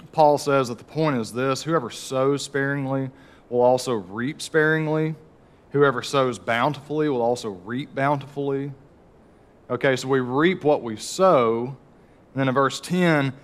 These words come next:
"He who supplies seed to the sower and bread for food," that's God,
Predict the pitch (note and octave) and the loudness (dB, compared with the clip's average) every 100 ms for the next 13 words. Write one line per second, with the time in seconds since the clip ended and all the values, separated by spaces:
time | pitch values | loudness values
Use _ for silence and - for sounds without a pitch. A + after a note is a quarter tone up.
0 | - - F3 G3 E3+ F3 E3 - D#3+ D#3 | -20 -4 4 6 6 4 2 2 6 6
1 | C#3 - F3+ F#3 E3+ B2+ A#2 - - E3+ | 6 2 2 2 0 -4 -6 -8 0 2
2 | F#3 B2 B2 A#2+ A2+ C3 D#3 D3 A2+ - | 2 0 -2 -4 -4 0 0 0 -6 -2
3 | D#3 C#3 A#2+ A#2 A#2+ G#2 A2 B2 C#3+ C3+ | 0 2 0 -2 -4 -4 -2 4 6 6
4 | G2+ G#2+ A2 | 2 -2 -8